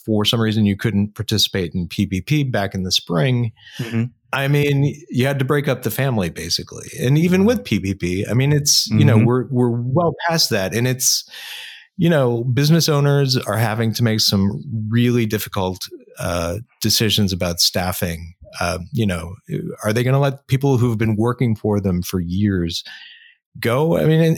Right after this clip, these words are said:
Speaker 1: in a
Speaker 2: Mm-hmm.
Speaker 1: lot of cases, the answer is
Speaker 2: Horrible.
Speaker 1: yes. Like, if you
Speaker 2: Yeah.
Speaker 1: want, if you want the business to survive, you're gonna have to reduce payroll. And even at that, you know, we, we don't know,
Speaker 2: Mm-hmm.
Speaker 1: uh,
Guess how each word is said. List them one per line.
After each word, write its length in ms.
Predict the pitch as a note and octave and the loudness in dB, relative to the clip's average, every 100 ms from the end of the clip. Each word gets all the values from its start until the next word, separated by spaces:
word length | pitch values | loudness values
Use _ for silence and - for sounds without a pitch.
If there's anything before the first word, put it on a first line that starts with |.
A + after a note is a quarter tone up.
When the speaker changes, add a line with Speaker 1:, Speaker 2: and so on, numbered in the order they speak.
| - | 0
Speaker 1:
in 160 | C3+ | 0
a 60 | C3+ | 0
Speaker 2:
Mm-hmm. 100 | A2 | 2
Speaker 1:
lot 220 | A2 A#2 | 2 2
of 80 | C3+ | 0
cases, 400 | D#3 D#3 E3 A2+ | 0 2 0 2
the 160 | A#2+ | 0
answer 220 | B2+ C3+ C3 | 2 0 0
is 80 | |
Speaker 2:
Horrible. 100 | A2+ | 2
Speaker 1:
yes. 360 | B2+ B2 - - | 0 0 -2 -2
Like, 180 | A2 F#2 | -2 -2
if 100 | G2+ | -2
you 120 | G#2+ A#2 | 0 2
Speaker 2:
Yeah. 80 | |
Speaker 1:
want, 180 | A#2+ A2+ - | 2 0 -2
if 160 | A2 | -2
you 80 | A#2 | 0
want 120 | B2 | 0
the 60 | A#2+ | 0
business 480 | G#2+ B2 B2+ B2+ - | 0 -2 0 -2 0
to 100 | A#2 | 0
survive, 640 | - A2 G2+ F#2 F#2+ F#2 G2 - _ - | 0 0 -2 0 -2 -4 -8 -18 _ -4
you're 140 | A2 | -2
gonna 140 | G#2 | 0
have 200 | G2 G2+ | 0 -2
to 80 | - | -2
reduce 640 | G2+ F#2+ F#2+ F#2 - - - _ _ - | -2 -2 -2 0 0 0 -6 _ _ -6
payroll. 460 | A#2 G2+ F2 E2 - G#3 - | -2 -2 -4 -8 -8 -10 -2
And 160 | E3+ F3+ | 2 4
even 220 | G#3 F3+ | 4 4
at 140 | C3+ | 2
that, 360 | F3+ E3 G2 - - | 2 0 -2 -6 -2
you 100 | C#3+ | 0
know, 200 | A2 F2 | 2 -2
we, 420 | F2+ A#2+ C3+ - | -2 -2 -2 -4
we 200 | C3 C3 | -2 0
don't 340 | B2 B2+ D3 A#2 | 0 0 -2 -2
know, 520 | C3 C3 F#2+ E2 F#2 _ - - - - _ _ - | 0 0 0 -4 -12 _ -20 -20 -20 -20 _ _ -4
Speaker 2:
Mm-hmm. 380 | G#2+ G2 G2 | 0 2 0
Speaker 1:
uh, 20 | F#2+ | -4